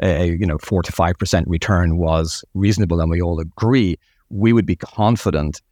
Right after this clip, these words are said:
that we should be able to design a strategy that gives us a decent probability of reaching that outcome. And that's what it's all about.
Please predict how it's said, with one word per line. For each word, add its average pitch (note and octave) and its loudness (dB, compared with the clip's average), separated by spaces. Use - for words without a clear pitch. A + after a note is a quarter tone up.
that - -2
we G2+ 0
should G2+ 0
be F#2+ 0
able F#2 2
to - -4
design F2+ 0
a F2 0
strategy F2+ 0
that E2+ -4
gives F#2+ 2
us F2 -2
a F#2 0
decent F#2 -2
probability F2+ 0
of F2 0
reaching F2+ 0
that E2 0
outcome. E2 -4
And F#2 -2
that's G2 0
what G2 2
it's F#2 0
all E2 0
about. E2 0